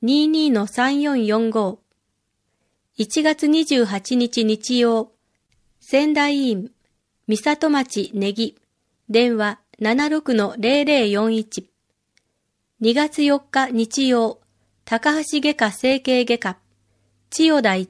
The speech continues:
丁目、電話二二の六二一一。以上、在宅当番医療機関でした。なお、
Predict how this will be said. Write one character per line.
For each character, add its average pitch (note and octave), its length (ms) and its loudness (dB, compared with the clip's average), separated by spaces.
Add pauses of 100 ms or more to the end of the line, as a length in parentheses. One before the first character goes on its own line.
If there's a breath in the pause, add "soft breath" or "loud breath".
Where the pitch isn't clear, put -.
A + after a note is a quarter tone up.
丁 A3 280 0
目、 G#3 220 -4 (540)
電 A#3 260 2
話 G#3 260 -6 (320)
二 D4+ 260 2
二 D#4 240 2
の G#3 320 -2
六 G3+ 320 -2
二 D4 180 2 (140)
一 A3+ 280 -2
一。 A3 320 -8 (1700)
以 C#4+ 120 0
上、 A#3+ 360 0
在 B3+ 240 0
宅 C4 240 -4
当 B3+ 220 2
番 B3 260 2
医 B3 60 0
療 B3 220 0
機 - 100 -14
関 G#3+ 220 -4
で F#3+ 100 -6
し - 80 -10
た。 F3 180 -8 (1500)
な B3 220 0
お、 G3+ 180 -6